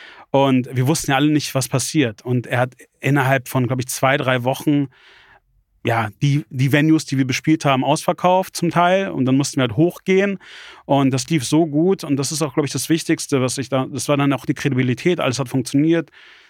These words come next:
Wie schon gesagt, war eine kleine Tour und dadurch kam dann halt auch natürlich der Vorteil, dass Raff mich dann empfohlen hatte. Das heißt, über Raff kam dann irgendwie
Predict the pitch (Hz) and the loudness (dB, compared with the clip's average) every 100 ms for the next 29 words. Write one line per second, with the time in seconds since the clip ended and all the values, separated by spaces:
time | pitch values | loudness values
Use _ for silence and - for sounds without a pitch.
0 | - 117 135 113 120 120 - 123 123 - | -4 0 0 0 0 -2 0 -2 -2 0
1 | 143 156 180 135 131 139 175 - - 156 | 0 0 -2 0 2 2 0 -2 0 0
2 | 160 147 143 143 147 143 135 135 - 139 | 2 2 2 2 0 -2 -6 -6 0 0
3 | 135 139 135 131 127 123 - 113 123 147 | 2 0 0 0 -2 -2 -8 -2 0 0
4 | - - _ - 139 139 - 131 123 - | -4 -18 _ -2 0 0 0 0 -2 0
5 | 127 117 107 - - _ _ _ _ - | -2 0 -6 -12 -18 _ _ _ _ -20
6 | - - 131 123 - - _ _ - - | -12 -2 0 0 -4 -12 _ _ -20 -20
7 | _ - 127 120 139 151 - 139 131 131 | _ -2 0 2 2 2 -2 0 2 0
8 | 127 120 120 117 123 | 0 0 0 0 -2